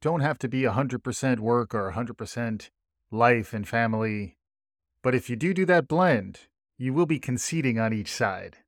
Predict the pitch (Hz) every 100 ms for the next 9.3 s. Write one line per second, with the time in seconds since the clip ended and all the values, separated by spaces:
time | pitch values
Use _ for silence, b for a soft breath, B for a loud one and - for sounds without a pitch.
0 | _ _ - 117 110 113 - 117 110 -
1 | 147 - 120 120 113 107 95 _ _ _
2 | 110 107 110 101 120 104 101 95 - 156
3 | 127 95 95 92 - - _ _ _ _
4 | _ _ 135 123 185 196 156 123 - 175
5 | 117 101 113 139 123 127 135 - 123 123
6 | 120 113 - 117 110 107 104 101 - _
7 | _ _ _ _ _ 104 104 98 98 95
8 | 85 - _ _ _ _ - 147 147 127
9 | 107 101